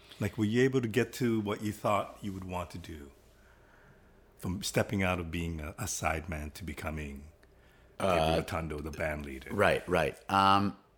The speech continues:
Speaker 2: yes, definitely. There were, there were, um, like we, uh, I think we all kinda set little goals and little, like, "Hey, I'd like to do this. I'd like to accomplish that. I'd like to have a C D. I'd like to, um,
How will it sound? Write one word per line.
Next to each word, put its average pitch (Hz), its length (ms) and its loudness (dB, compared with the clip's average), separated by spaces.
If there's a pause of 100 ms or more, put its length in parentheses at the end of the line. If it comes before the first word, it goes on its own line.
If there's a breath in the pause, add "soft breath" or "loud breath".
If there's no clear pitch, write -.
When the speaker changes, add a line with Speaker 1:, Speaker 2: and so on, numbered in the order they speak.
(140)
Speaker 2:
yes, 147 340 4
definitely. 117 520 4
There 92 220 2
were, 95 140 4
there 90 260 2
were, 90 440 2 (360)
um, 80 360 0 (760)
like 139 220 2
we, 131 300 -2
uh, 123 40 -2 (580)
I 131 120 -6
think 113 260 -6
we 101 120 4
all 92 180 4
kinda 92 240 0
set - 260 2
little 104 280 4
goals 95 540 4
and 92 160 0
little, 95 180 4
like, 104 180 0
"Hey, 107 220 2
I'd 85 100 0
like 95 200 2
to 90 60 -6
do 90 140 2
this. 95 260 2
I'd 90 100 0
like 90 200 0
to 90 80 0
accomplish 90 460 -2
that. 90 280 2
I'd 82 140 0
like 87 220 0
to 87 100 0
have 92 120 2
a 95 40 0
C 95 260 0
D. 101 240 2
I'd 78 140 0
like 90 280 2
to, 95 320 2
um, 87 340 2